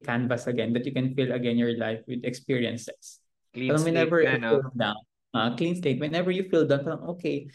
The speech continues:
Speaker 1: it's, it's okay. No, you feel down, then parang you can always restart. You can always begin again. Then yung Grit by Angela Duckworth is just a really good book. It's a scientific book.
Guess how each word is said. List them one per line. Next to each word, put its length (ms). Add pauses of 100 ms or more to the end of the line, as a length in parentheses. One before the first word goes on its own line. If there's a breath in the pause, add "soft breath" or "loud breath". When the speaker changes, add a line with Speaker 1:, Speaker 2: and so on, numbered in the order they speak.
(220 loud breath)
Speaker 1:
it's, 160 (160)
it's 160
okay. 720
No, 180
you 240
feel 240
down, 540 (100)
then 480 (480 soft breath)
parang 400
you 80
can 160
always 320
restart. 480 (160)
You 80
can 100
always 300
begin 300
again. 340 (480)
Then 160
yung 320
Grit 240
by 160
Angela 400
Duckworth 400
is 100
just 160
a 60
really 320
good 320
book. 160
It's 200
a 40
scientific 720
book. 320